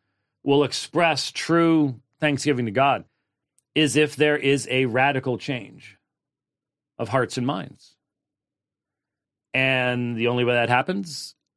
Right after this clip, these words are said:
is through the gospel of Jesus Christ. That's why I say Christendom without Christ is just dumb. And if you listened to the conversation that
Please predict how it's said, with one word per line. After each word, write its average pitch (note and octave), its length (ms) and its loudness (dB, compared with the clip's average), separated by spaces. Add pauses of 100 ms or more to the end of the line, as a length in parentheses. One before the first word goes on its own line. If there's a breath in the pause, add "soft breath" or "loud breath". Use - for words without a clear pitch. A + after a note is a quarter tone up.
(100)
is A2 320 -4
through A#2+ 180 0
the A2 80 -2
gospel A2 440 0
of A2 80 -6
Jesus A2 260 -8
Christ. - 340 -14 (1300)
That's B2 240 0
why B2+ 260 2
I C3 80 0
say B2 580 0 (200)
Christendom D3 840 2 (600)
without A2+ 340 0
Christ C3+ 540 0
is G#2 140 -6
just A2 200 -6
dumb. A2+ 360 0 (1800)
And A2+ 800 -2 (1200)
if B2+ 180 0
you A#2+ 180 2
listened D3 540 2
to C#3+ 220 4
the A2+ 100 0
conversation C#3 880 0
that G#2+ 220 0